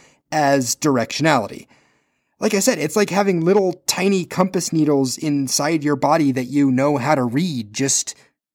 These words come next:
innately. I mean, wow. But the second theory may be even crazier, and it's one that gets hyper advanced. This one is called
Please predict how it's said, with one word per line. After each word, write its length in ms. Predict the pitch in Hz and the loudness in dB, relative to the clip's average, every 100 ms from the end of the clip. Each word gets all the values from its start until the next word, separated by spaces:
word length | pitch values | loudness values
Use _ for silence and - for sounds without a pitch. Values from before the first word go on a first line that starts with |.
| _ 160 | _ -4
innately. 680 | 135 151 175 123 98 - _ _ _ _ _ _ _ _ _ _ _ _ _ | 0 0 -2 -10 -14 -18 _ _ _ _ _ _ _ _ _ _ _ _ _
I 120 | 139 139 | -2 2
mean, 380 | 147 127 98 _ _ _ _ | 2 2 -2 _ _ _ _
wow. 680 | 107 117 147 160 135 90 - _ _ _ _ _ _ _ | -10 -2 2 2 -2 -8 -12 _ _ _ _ _ _ _
But 160 | 160 156 | -4 -2
the 80 | 139 | -4
second 420 | - 170 247 226 | 0 2 0 0
theory 540 | - 262 269 262 - - | 0 2 2 0 -4 -4
may 240 | 160 190 | 0 0
be 100 | 196 180 175 | 0 -2 -4
even 240 | 147 123 | -2 -4
crazier, 720 | - - 160 156 123 101 - _ _ _ _ | -6 -4 -2 0 -4 -6 -14 _ _ _ _
and 120 | 151 | -2
it's 180 | 196 - | -2 0
one 140 | 233 | 0
that 140 | 202 156 | 0 0
gets 340 | 165 - - _ _ | -4 -2 -8 _ _
hyper 600 | - - 190 190 165 135 | -10 -2 -2 2 2 2
advanced. 600 | 113 123 101 110 - - _ _ _ _ | -2 -6 -6 -8 -10 -10 _ _ _ _
This 200 | 165 208 | 0 2
one 240 | 254 262 233 | 2 2 0
is 220 | 170 170 | -2 -6
called 400 | - 160 143 | 0 0 0